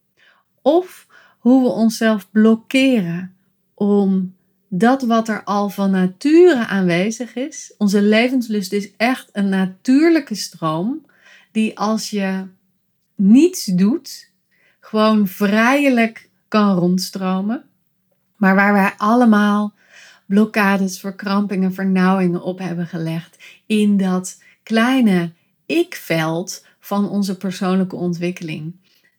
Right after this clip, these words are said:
En als je gaat onderzoeken hoe je dat zelf hebt gedaan en hoe je daar nu meer ruimte aan kan geven, kan die levenslust dus veel vrijer stromen en voel je jezelf weer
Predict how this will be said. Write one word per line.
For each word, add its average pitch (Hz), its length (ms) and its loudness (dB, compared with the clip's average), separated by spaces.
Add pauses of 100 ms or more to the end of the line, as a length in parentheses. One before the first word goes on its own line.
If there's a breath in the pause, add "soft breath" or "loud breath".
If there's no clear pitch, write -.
En 202 640 0 (580)
als 226 220 2
je 240 100 2
gaat 226 280 0
onderzoeken 220 760 2
hoe 185 300 0
je 233 180 4
dat 190 460 -2 (720)
zelf 226 440 2
hebt 196 240 -2
gedaan 190 520 -4 (460 loud breath)
en 202 640 -2 (180)
hoe 208 200 2
je 214 140 4
daar 196 180 2
nu 202 200 4
meer 220 480 6
ruimte 233 500 2
aan 165 220 -6
kan 165 260 -10
geven, 175 580 -14 (540 loud breath)
kan 226 200 4
die 220 120 8
levenslust 208 680 0
dus 165 200 -8
veel 202 300 2
vrijer 160 500 -6
stromen 160 560 -8
en 170 160 -10
voel 262 460 -6
je 220 260 -2
jezelf 170 520 -6
weer 170 340 -8